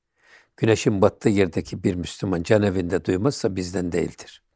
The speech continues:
Dolayısıyla bu duyarlılığı kaybetmemek lazım. Yani kalbimizin katılaşmaması lazım.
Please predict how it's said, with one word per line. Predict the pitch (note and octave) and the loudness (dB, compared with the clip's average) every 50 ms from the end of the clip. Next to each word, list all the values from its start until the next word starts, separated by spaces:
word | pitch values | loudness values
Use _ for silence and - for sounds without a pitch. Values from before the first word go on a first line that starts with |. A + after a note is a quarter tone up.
| _ - - _ _ _ _ - - - - _ _ _ - | _ -20 -20 _ _ _ _ -20 -20 -20 -20 _ _ _ 2
Dolayısıyla | A2+ G#2+ A2+ A2+ A2 - - C#3+ A#2 G2+ | 6 6 6 6 6 2 0 0 0 2
bu | A#2+ D3 B2 | 2 2 4
duyarlılığı | G2 G#2+ G#2 G2 F#2 F2+ F#2+ F2 F2 A2 A2+ | 4 4 4 4 2 2 0 0 2 0 0
kaybetmemek | - - G2 F2 D#2+ F#2 - _ - E2 D#2 D#2 - - - | 2 0 0 0 0 -2 -6 _ -6 -6 -6 -6 -8 -8 -8
lazım. | - - - - - _ _ _ _ _ _ _ _ _ _ _ _ _ _ _ _ | -8 -8 -8 -10 -16 _ _ _ _ _ _ _ _ _ _ _ _ _ _ _ _
Yani | - G#2 G2 G2 | -4 -2 -2 -2
kalbimizin | - - - A#2 G#2+ F#2 G2 G2+ G2 G2+ F#2+ E2+ F2+ A#2+ C#3 - _ _ _ _ _ _ | -4 0 0 2 2 2 0 2 2 2 0 2 0 -2 -2 -2 _ _ _ _ _ _
katılaşmaması | - - - - A#2 A2+ A2+ G2 - - G#2+ F#2 D#2+ D#2 - - - F2 | -12 -12 -4 2 4 4 4 4 2 -6 -6 -6 -6 -8 -8 -10 -10 -10
lazım. | - - - - - | -10 -10 -10 -14 -18